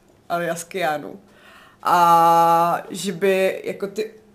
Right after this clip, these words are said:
dvě další možnosti mohly být úplně, úplně jako nějaký jiný, že bys měl jako j-,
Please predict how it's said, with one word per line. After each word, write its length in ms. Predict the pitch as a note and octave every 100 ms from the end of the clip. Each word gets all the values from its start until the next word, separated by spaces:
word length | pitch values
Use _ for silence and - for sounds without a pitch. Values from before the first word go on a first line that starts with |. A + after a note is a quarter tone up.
| -
dvě 380 | - F#3 G#3 G#3
další 320 | G3 G3 G#3+
možnosti 560 | G3 G3+ F#3+ - E3
mohly 260 | D#3 F3 F#3
být 240 | E3+ E3+
úplně, 840 | - - F#3 F3+ F3 F3 E3+ E3+ E3
úplně 280 | F3 F3+ F3+
jako 160 | F3 F#3
nějaký 380 | E3 E3+ - F3
jiný, 280 | F3+ E3+
že 60 | F3
bys 180 | E3+ -
měl 160 | F3
jako 160 | E3 F3+
j-, 180 | F3+